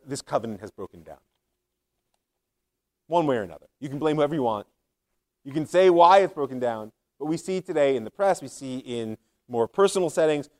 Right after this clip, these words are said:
this covenant between American Jewry, American Zionist Jewry even, right, and, and, and the, the state of Israel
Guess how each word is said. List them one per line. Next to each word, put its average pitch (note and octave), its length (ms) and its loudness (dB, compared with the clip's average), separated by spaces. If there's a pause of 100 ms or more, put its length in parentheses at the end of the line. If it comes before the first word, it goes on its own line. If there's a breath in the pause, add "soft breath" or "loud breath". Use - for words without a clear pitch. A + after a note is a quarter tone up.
(100)
this C3 120 -16
covenant G3 360 -2
between D#3 240 -8
American C#3 420 -4
Jewry, A#2+ 440 -6 (160)
American B2+ 260 -4
Zionist C3+ 440 0
Jewry F#2 180 -8
even, D2+ 160 -16 (480)
right, C3 240 -2
and, B2+ 320 -2
and, B2+ 280 -4
and B2 260 -4
the, A#2 340 0
the A2+ 60 -10
state C3+ 180 -4
of A#2+ 80 -2
Israel A#2+ 300 4